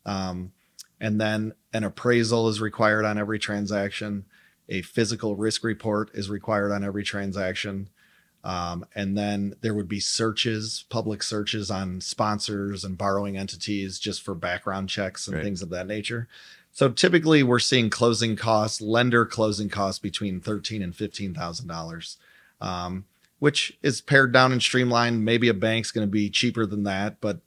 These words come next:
Speaker 1: you know, for non-recourse lending, this is about as good as we see.
Speaker 2: Right. Yeah. And a conventional kinda more normal non-recourse loan, you could be double that in lender legal
Speaker 1: Yeah.
Speaker 2: pretty quick.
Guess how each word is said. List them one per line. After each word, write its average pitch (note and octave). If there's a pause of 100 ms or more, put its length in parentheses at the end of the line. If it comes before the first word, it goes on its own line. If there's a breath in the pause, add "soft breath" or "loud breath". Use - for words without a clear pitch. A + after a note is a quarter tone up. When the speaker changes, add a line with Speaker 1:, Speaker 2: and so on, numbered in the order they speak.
(100)
Speaker 1:
you A2+
know, F#2
for G#2+
non-recourse A#2
lending, G2+
this G2
is G#2
about F2+
as F2
good F#2+
as E2
we E2+
see. D#2 (120)
Speaker 2:
Right. F#2
Yeah. F#2+
And E2
a E2
conventional D#2
kinda D2+ (360)
more D#2
normal D#2
non-recourse D2+
loan, D2+
you D2+
could C#2+
be C#2+ (640)
double D#2
that D2
in C2
lender C2+
legal C2+
Speaker 1:
Yeah. A2+
Speaker 2:
pretty C2+
quick. -